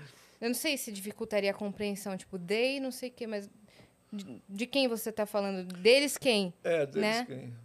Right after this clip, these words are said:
Speaker 2: Eu não sei, mas em alguns lugares parece que essa norma foi, essa, essa proposta pegou.
Speaker 1: Sim.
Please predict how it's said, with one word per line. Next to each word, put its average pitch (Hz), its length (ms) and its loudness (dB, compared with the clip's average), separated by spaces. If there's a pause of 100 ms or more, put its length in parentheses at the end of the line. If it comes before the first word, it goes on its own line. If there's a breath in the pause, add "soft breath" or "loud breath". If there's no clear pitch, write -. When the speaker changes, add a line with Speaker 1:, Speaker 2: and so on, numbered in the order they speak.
(1900 soft breath)
Speaker 2:
Eu - 60 -12
não 262 120 -4
sei, 370 280 0
mas 151 260 0
em 151 60 0
alguns 170 560 0
lugares 175 600 0
parece 226 400 -2
que 208 140 -4
essa 208 300 -2
norma 202 420 -4
foi, 196 420 -4
essa, 151 540 -2 (540)
essa 139 360 -4 (560 soft breath)
proposta 156 680 0
pegou. 226 680 2
Speaker 1:
Sim. 202 360 -4